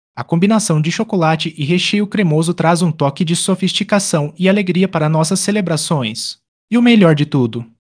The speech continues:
podemos facilmente fazer essa delícia em casa,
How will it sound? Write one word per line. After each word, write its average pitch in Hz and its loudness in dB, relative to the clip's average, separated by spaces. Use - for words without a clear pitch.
podemos 139 -4
facilmente 180 -2
fazer 165 -2
essa 160 -4
delícia 151 -6
em 160 -4
casa, 147 -2